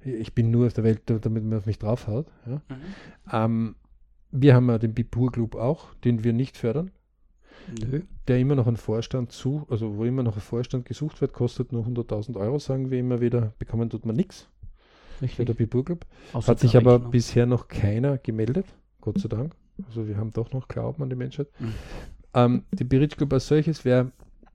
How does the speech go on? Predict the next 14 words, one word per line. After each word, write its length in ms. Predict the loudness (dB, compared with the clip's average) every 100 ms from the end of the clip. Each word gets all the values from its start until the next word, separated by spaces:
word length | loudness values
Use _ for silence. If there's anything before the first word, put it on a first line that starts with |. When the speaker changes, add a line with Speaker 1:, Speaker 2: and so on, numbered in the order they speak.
| -2
Speaker 1:
mehr 180 | 4 4
Interesse 360 | 4 2 6 4
hat, 260 | 4 0
bitte 220 | -8 -2
melden. 480 | 2 4 4 0 -4 -6 _ -20 _ _ -20 _ _ _
Und 380 | 2 4 2 -2 -2
es 180 | -2
ist 160 | -2 -4
nie 160 | -4 -4
zu 140 | -8
spät, 420 | -6 -6 -6 -8
Träume, 400 | -8 -6 -4 -8
Wünsche, 340 | -10 -12 -16 -10
Ziele 420 | -2 0 0